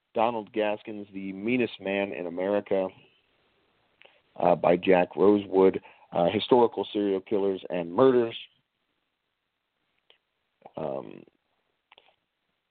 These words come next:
so that's a, that's a great start for those of you interested in looking into this, uh, tremendously twisted, uh, individual. Uh, definitely a guy who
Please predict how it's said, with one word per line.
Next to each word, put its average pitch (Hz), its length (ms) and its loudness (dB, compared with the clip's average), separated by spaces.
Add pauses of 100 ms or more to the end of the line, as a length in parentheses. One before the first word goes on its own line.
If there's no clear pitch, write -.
(360)
so 76 260 0 (200)
that's 120 260 2
a, 92 260 4
that's 101 220 -2
a 92 220 -4
great 110 320 -4 (760)
start 120 280 2
for 95 100 -4
those 104 220 -2
of 98 80 -18
you 104 160 -6
interested 104 600 -6
in 95 300 -8
looking 104 420 -4
into 98 600 -6
this, 101 140 2 (400)
uh, 76 200 2 (120)
tremendously 113 580 2 (120)
twisted, 113 420 0 (540)
uh, 82 180 -2
individual. 95 800 -4 (480)
Uh, 82 220 -4 (160)
definitely 113 680 -2
a 87 120 -6
guy 98 420 -8
who 95 240 -16